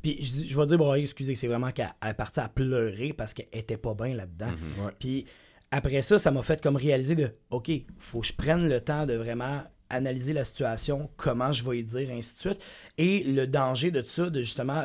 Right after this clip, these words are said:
Speaker 1: la réflexion, c'est l'accumulation. Tu vas avoir tellement de problèmes qui vont te travailler en tête que si tu l'accumules trois, quatre, cinq, six semaines de fil, après ça, t'arrives dans le sujet, paf, ça l'explose, man. C'est un, tu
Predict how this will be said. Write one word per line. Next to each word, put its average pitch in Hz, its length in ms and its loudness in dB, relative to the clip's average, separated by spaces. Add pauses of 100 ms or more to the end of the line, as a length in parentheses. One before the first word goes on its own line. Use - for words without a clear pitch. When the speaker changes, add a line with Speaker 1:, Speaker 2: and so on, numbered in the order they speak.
Speaker 1:
la 110 180 -4
réflexion, 123 760 -2
c'est 143 280 -2 (100)
l'accumulation. 131 880 0
Tu - 80 -14
vas 113 60 0
avoir 123 220 2
tellement 180 320 2
de 180 60 -2
problèmes 135 680 2 (340)
qui - 80 -8
vont 131 140 -2
te 135 100 -2
travailler 131 540 0
en 131 140 -2
tête 175 280 0
que 156 180 2
si 151 200 -2
tu 165 140 -4
l'accumules 151 480 0
trois, 151 380 -4
quatre, 160 340 -2
cinq, 156 340 -4
six 175 200 -4
semaines 151 360 0
de 127 80 0
fil, 180 300 2 (340)
après 139 200 2
ça, 151 120 2
t'arrives 156 360 4
dans 151 120 6
le 139 60 4
sujet, 139 440 2 (140)
paf, - 240 -2
ça 135 180 2
l'explose, 156 800 4
man. 165 260 4
C'est 160 160 0
un, 113 140 -2
tu 113 60 -8